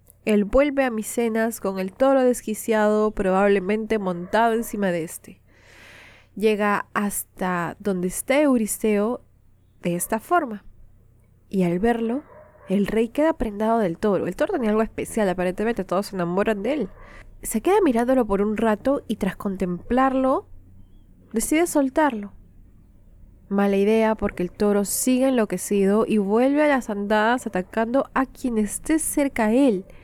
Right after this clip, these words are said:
El toro llega hasta los campos de Laconia y Arcadia, asediando a todo lo que se le cruce. Y así se dirige hasta Maratón, en donde otro héroe, Teseo, lo coge vivo.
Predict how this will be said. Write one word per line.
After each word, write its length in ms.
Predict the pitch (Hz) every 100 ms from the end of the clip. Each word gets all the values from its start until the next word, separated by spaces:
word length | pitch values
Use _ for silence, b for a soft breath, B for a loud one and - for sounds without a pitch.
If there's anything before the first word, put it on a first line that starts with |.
| B B B B B B B B B -
El 160 | 247
toro 240 | - 359 349
llega 280 | 277 294 302
hasta 200 | 285 233
los 200 | 220 -
campos 460 | 285 277 247 285
de 100 | 254
Laconia 720 | 226 202 - 269 269 254 254
y 140 | 254 208
Arcadia, 960 | 190 - - 240 233 196 180 185 190 -
asediando 840 | 208 - 233 233 247 262 277 294 -
a 120 | 214
todo 600 | - - 311 330 349 339
lo 120 | 311
que 100 | 247
se 120 | -
le 140 | 208 190
cruce. 420 | 220 202 - 190 - - _ - - -
Y 120 | 202
así 420 | 185 - 320 392 B B B -
se 180 | - 330
dirige 440 | 320 240 240 240 -
hasta 300 | 196 - 214
Maratón, 600 | 185 175 - 247 240 240 -
en 180 | 269 285
donde 420 | 254 226 214 202
otro 400 | - 208 202 196
héroe, 500 | 202 196 180 185 269 - -
Teseo, 680 | 277 277 - 208 175 180 277 -
lo 180 | - 202
coge 320 | - 180 202
vivo. 380 | 247 311 247 233